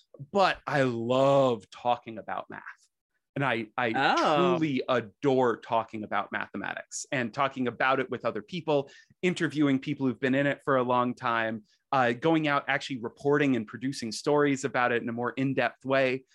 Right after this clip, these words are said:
Speaker 1: So I've started a number of podcasts. The first one was just a, like, me and some other grad students sitting around the table making pop culture jokes and being very vulgar, occasionally talking about math. So essentially what you'd expect
Speaker 2: <laughs> Is
Speaker 1: from
Speaker 2: that one still available?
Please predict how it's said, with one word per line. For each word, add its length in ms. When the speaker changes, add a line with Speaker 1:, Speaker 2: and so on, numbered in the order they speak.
Speaker 1:
So 380
I've 200
started 380
a 80
number 280
of 80
podcasts. 460
The 80
first 300
one 220
was 220
just 340
a, 440
like, 360
me 180
and 140
some 160
other 120
grad 240
students 280
sitting 140
around 220
the 60
table 300
making 240
pop 260
culture 280
jokes 360
and 80
being 160
very 240
vulgar, 480
occasionally 480
talking 360
about 260
math. 240
So 140
essentially 460
what 100
you'd 140
expect 380
Speaker 2:
<laughs> 0
Is 80
Speaker 1:
from 100
Speaker 2:
that 60
one 140
still 320
available? 640